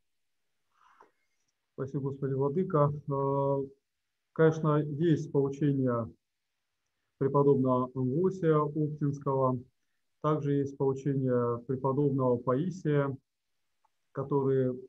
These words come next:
обращены как раз-таки к семье, чтобы иметь возможность, э, увидеть, насколько должна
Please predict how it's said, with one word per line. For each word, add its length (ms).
обращены 580
как 220
раз-таки 720
к 580
семье, 720
чтобы 720
иметь 340
возможность, 840
э, 500
увидеть, 540
насколько 680
должна 500